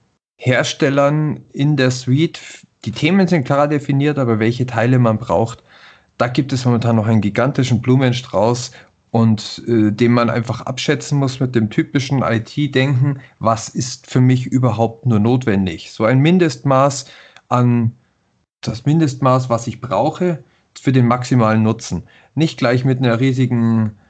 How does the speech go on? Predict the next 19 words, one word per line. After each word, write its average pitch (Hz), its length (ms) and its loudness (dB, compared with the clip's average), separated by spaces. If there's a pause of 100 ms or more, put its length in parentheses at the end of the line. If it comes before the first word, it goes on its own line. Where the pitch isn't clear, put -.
(260)
Gießkanne 127 520 0
über 117 200 2
alles 113 240 0
drüber 139 320 2
gehen, 131 240 4
weil 117 100 4
man 117 120 4
das 110 140 -2
beste, 127 320 -4
tollste 117 400 -4
Tool 160 260 2
nimmt 123 280 2
und 117 140 0
dann 117 160 2
ist 113 120 -4
man 117 120 2
einfach 104 260 -2
overboosted 110 1800 -2
sozusagen. - 640 -6